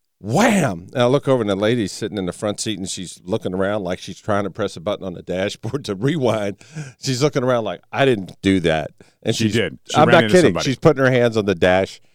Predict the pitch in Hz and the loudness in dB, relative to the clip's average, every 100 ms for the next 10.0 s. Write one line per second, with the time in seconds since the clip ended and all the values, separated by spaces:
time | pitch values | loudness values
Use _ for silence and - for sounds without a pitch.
0 | _ _ - 104 92 90 85 104 110 127 | _ _ -8 0 2 2 -2 -6 -4 -2
1 | 117 113 113 - 120 127 110 92 107 98 | -2 -2 -4 -6 -8 -6 -4 0 2 2
2 | 92 98 92 92 90 80 95 - 87 - | 2 2 0 -2 -4 -4 -6 -4 -6 -8
3 | _ _ _ 175 285 180 - 214 175 - | _ _ _ 4 4 4 0 2 2 4
4 | 233 - 196 - 160 175 151 135 117 _ | 4 6 4 2 2 4 4 2 -2 _
5 | _ _ _ 143 156 135 135 110 117 - | _ _ _ 2 4 6 4 2 0 -2
6 | 160 127 110 98 104 87 87 78 80 80 | -2 2 2 2 0 -2 -6 -8 -8 -8
7 | _ _ 92 85 82 78 73 71 _ _ | _ _ -10 -8 -6 -6 -6 -10 _ _
8 | - - _ - 160 151 - 95 - 101 | -20 -20 _ -2 2 2 0 -6 -4 -8
9 | 78 87 87 80 - _ _ - 87 | -6 -6 -6 -8 -20 _ _ -8 -6